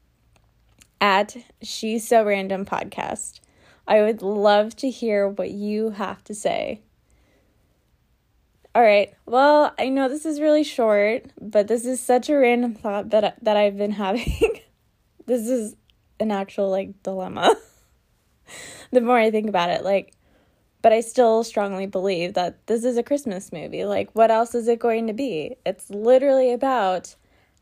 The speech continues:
Halloween hijacking Christmas and making a nightmare of Christmas. It's not like it's Christmas hijacking Halloween, you know?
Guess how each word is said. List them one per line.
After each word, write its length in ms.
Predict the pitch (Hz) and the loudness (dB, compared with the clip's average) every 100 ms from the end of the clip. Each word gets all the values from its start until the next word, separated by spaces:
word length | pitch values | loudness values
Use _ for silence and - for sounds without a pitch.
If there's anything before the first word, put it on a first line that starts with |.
| _ | _
Halloween 760 | 240 226 233 254 262 220 196 - - | 0 2 4 4 2 0 -4 -8 -8
hijacking 720 | 202 208 208 202 208 226 190 | -2 0 2 0 -2 -6 -8
Christmas 640 | 202 220 220 170 160 196 - 190 | -6 -6 -6 -10 -8 -10 -12 -10
and 500 | 202 196 190 202 208 | -6 -6 -6 -8 -6
making 520 | 214 214 214 202 185 | -6 -6 -8 -8 -8
a 60 | 208 | -6
nightmare 720 | 208 196 208 - 180 170 202 - _ _ _ _ | -4 -4 -6 -8 -8 -8 -10 -14 _ _ _ _
of 200 | 208 208 | -8 -8
Christmas. 720 | - 262 - - 147 - - | -10 -12 -10 -12 -12 -14 -12
It's 240 | - 208 - | -12 -10 -2
not 360 | 262 285 254 - _ _ | 2 2 0 -6 _ _
like 260 | 247 262 254 | 4 4 4
it's 260 | 240 233 - | 0 0 -14
Christmas 560 | - 240 240 247 220 214 | -6 -2 -2 -2 -4 -4
hijacking 760 | - 202 202 196 196 202 190 202 | 0 0 2 0 0 -2 -6 -6
Halloween, 800 | - 196 180 180 190 175 175 | -2 0 0 -2 -4 -6 -10
you 160 | 202 190 | -8 -6
know? 440 | 185 170 175 202 | -6 -6 -6 -10